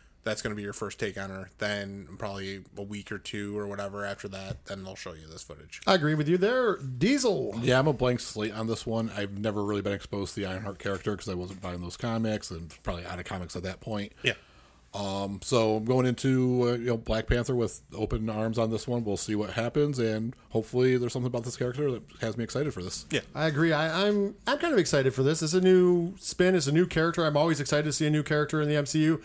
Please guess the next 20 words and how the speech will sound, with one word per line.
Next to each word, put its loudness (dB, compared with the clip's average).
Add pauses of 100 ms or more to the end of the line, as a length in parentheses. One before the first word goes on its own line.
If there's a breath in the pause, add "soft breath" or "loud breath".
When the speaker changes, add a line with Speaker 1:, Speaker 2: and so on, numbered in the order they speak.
(280 loud breath)
Speaker 2:
and 2
then 2
we, 2
I 4
go 6
from 0
there. -2 (120)
Speaker 3:
Yeah. -2
Speaker 2:
'Cause 0
sometimes, 2
uh, 0
we 0
win 2
it, 0 (140)
and -6
sometimes 2
we 2
don't 2
win. 0
So 2